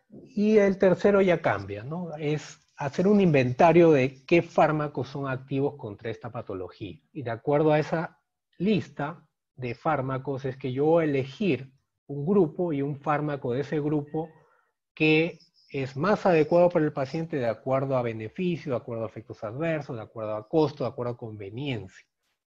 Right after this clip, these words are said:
No es de acuerdo a lo que me dijo el, el visitador médico, no es lo que leí que se aplica en un tal hospital, o no es que el residente aplica esto. Y,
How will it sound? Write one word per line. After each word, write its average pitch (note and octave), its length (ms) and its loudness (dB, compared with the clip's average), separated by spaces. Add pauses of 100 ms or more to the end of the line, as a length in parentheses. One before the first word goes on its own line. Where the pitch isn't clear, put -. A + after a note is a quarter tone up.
(340)
No B2+ 160 -4
es D#3 60 2
de D#3 80 2
acuerdo B2 320 -2
a C3+ 40 0
lo C#3 120 -4
que B2+ 140 -6
me G2+ 160 -10
dijo A#2+ 400 -10
el, A2 320 -12 (320)
el G2+ 160 -10
visitador G#2+ 540 -6
médico, B2 760 -6
no A2+ 180 -6
es A#2+ 180 -4
lo A#2 180 -6
que G#2+ 120 -6
leí A2 840 -4
que G#2 140 -12
se - 100 -8
aplica G#2 460 -6
en F#2+ 260 -12
un G2+ 480 -12
tal G#2+ 160 -2
hospital, C#3 560 0
o G#2+ 80 -2
no G#2 140 -6
es G2 100 -12
que - 120 -10
el F#2+ 120 -8
residente G#2+ 500 -6
aplica G#2+ 360 0
esto. C3 260 -2
Y, G#2 100 -4